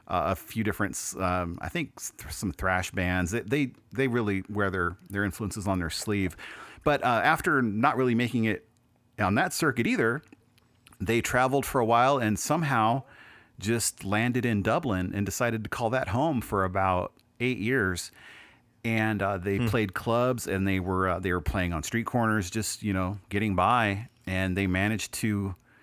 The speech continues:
Speaker 1: get a following and, uh, get some attention, and that's, that's where they really got their break. That's where they got their first record deal and started getting, getting opening gigs for other acts. And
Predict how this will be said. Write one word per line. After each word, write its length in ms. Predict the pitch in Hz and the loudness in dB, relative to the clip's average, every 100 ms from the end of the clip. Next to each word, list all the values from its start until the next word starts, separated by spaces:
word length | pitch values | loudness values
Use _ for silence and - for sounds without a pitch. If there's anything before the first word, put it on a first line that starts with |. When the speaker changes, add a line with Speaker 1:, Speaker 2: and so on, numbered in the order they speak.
| - - - | -20 -20 -4
Speaker 1:
get 120 | 113 | 0
a 60 | 110 | 0
following 640 | - 101 131 135 151 123 | 2 2 2 2 0 0
and, 260 | 104 95 | 0 0
uh, 200 | 92 92 | 0 0
get 180 | 92 113 | -2 -6
some 120 | - | -2
attention, 480 | 104 - 139 165 127 | -2 0 -4 -2 -2
and 160 | 98 95 | 0 0
that's, 240 | 101 - | -2 -4
that's 220 | 104 101 | -6 -4
where 80 | 135 | -2
they 120 | 113 | -2
really 200 | 101 117 | 0 -2
got 180 | 113 92 | -2 -2
their 120 | 101 | 0
break. 300 | 82 113 123 92 | -2 -2 -2 -6
That's 180 | 90 | -8
where 60 | 98 | -4
they 100 | 95 | -2
got 180 | 98 95 | -2 -2
their 120 | 92 | -4
first 260 | - 95 - | -4 -4 -2
record 300 | 101 120 110 | -4 -4 -4
deal 320 | 117 127 123 | -2 0 0
and 280 | 92 92 92 | -2 -6 -8
started 280 | - 98 87 | -2 -2 0
getting, 440 | 104 95 90 87 | -2 -2 -2 -2
getting 240 | - 98 90 | -6 -4 -2
opening 460 | 87 104 95 90 - - - - _ - | -2 -2 -2 -2 -8 -20 -20 -20 _ -4
gigs 280 | 104 95 | -4 -4
for 120 | - 92 | -4 -2
other 220 | 82 82 | 0 0
acts. 460 | 101 104 104 - | 2 0 -2 -6
And 260 | 92 90 90 | -4 -4 -6